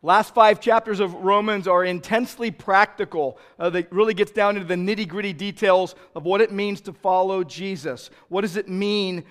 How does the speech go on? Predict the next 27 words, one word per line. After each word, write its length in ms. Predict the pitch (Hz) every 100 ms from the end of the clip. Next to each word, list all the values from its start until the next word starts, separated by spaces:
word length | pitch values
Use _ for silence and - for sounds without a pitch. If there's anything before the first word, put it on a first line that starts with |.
| -
to 100 | -
live 320 | 180 185 202 165
the 80 |
Christian 520 | 185 202 185 - 185 170
life? 360 | 175 180 160
And 100 | 165
it 60 | 170
shows 340 | - 233 254
us 100 | 240
a 60 | 185
better 320 | 143 190 190
way 260 | 170 180 175
than 160 | 156
sometimes 460 | 139 185 165 156 127
we 80 | 143
gravitate 580 | 151 147 139 139 135
towards. 720 | - 147 139 104 98 _ _ _ _ _ _ _ _ _ _ _ _ _ _
This 220 | - 240 240
is 120 | 208
supernatural 960 | - 269 247 220 208 208 208 190 180
living 320 | 175 190 180 170
inspired 800 | 165 - - 196 190 196 190
by 300 | 139 165 170
the 120 | 175 151
Spirit 440 | - - 175 180
of 100 | 143
God, 460 | 143 147 143 139